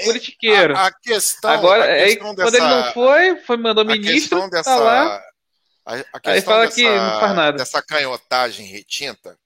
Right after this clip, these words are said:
Speaker 2: nós, todos nós sabemos que eles detestam o Bolsonaro. Mas o grau de loucura é tão grande que a, a, eles estão sempre na antítese.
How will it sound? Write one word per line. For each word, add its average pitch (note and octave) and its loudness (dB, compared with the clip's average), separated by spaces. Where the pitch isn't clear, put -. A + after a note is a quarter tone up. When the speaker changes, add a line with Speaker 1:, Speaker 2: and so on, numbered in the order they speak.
Speaker 2:
nós, E3+ -8
todos A3 -8
nós D3+ -6
sabemos A#2 -10
que - -14
eles D#3+ -14
detestam C#3 -6
o G#2+ -20
Bolsonaro. G#2 -18
Mas D#3 -6
o G3+ -10
grau F#3 -2
de D#3+ -12
loucura C3 -10
é - -16
tão E3 -10
grande A2+ -10
que F#3+ -8
a, B2+ -2
a, A2+ -10
eles D#3+ -8
estão F3 -10
sempre F#3 -10
na E3+ -8
antítese. C#3+ -10